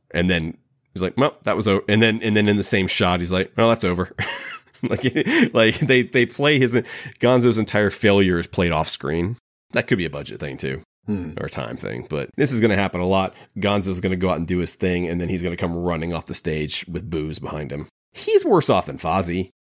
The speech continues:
Speaker 1: I'd say he has a less successful career than Fozzie does. And then Fozzie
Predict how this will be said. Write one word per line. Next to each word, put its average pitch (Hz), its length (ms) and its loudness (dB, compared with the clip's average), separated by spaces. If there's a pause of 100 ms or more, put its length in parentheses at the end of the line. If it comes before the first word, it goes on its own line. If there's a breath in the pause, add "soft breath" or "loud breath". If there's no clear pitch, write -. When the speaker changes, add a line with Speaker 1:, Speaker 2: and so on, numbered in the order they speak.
Speaker 1:
I'd - 140 -4
say 302 120 2
he 120 160 2
has 95 280 0
a 85 60 -6
less 87 260 -2
successful 98 500 -4
career 90 260 -4
than 69 120 -10
Fozzie 92 340 0
does. 73 320 -8 (520)
And 110 220 2
then 120 600 6
Fozzie 120 840 2